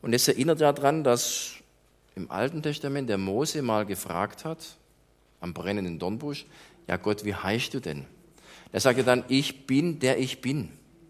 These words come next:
Und an das klingt es also an, dieses doppelte Ich.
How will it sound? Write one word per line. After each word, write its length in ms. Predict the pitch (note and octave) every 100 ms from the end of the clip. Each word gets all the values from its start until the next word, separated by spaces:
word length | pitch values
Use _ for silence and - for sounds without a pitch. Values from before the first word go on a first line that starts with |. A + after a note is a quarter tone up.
| _ - - -
Und 120 | - C3+
an 80 |
das 180 | C3 E3
klingt 240 | - F#3+ F3+
es 100 | -
also 340 | C3 C#3 C3+
an, 260 | A2+ D#3+ F#3 - - -
dieses 340 | B2+ C#3 -
doppelte 360 | - D3+ D#3 B2+
Ich. 360 | C3+ G3 -